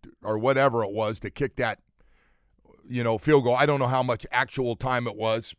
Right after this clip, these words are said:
before they, they came down and kicked, uh, kicked the field goal to tie the game up for overtime. I, so I, I, maybe they were tired. I'm sure Bosa and those guys who played a lot of snaps were, were, were pretty tired. Uh, and,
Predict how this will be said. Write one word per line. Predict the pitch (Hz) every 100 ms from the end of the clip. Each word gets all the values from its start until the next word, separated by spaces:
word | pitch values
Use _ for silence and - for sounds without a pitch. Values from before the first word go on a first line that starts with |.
| -
before | 110 117 120
they, | 110 104 92 -
they | 110
came | - 117 110
down | 110 110 110
and | 82 - - - -
kicked, | - 147 - -
uh, | 107 95
kicked | - 139
the | 110
field | - 127 113
goal | 113
to | 95
tie | 85 120
the | 110 104
game | 110 113
up | 110 101
for | 107
overtime. | 113 117 123 135 160
I, | 175
so | 165 190 175
I, | 180 185 156
I, |
maybe | 185 139 165
they | 180
were | 170 170 147
tired. | 110 85
I'm | 101
sure | 156 175 170 - _ _ _ _ _ -
Bosa | 120 160 156
and | 165 156
those | 156 123
guys | 147 147 151 123
who | 123
played | - 143 131
a | 117
lot | 123 147
of | 139
snaps | - 143 143 147 120
were, | 117 104 -
were, | 117 110 -
were | 110 101
pretty | - 120 110
tired. | 110 107 110 120 - _ _ _ _ _ _ _ _ _ - _ _ _ _ _ _
Uh, | 139 139 135 127 - _ _ _ _ -
and, | 139 135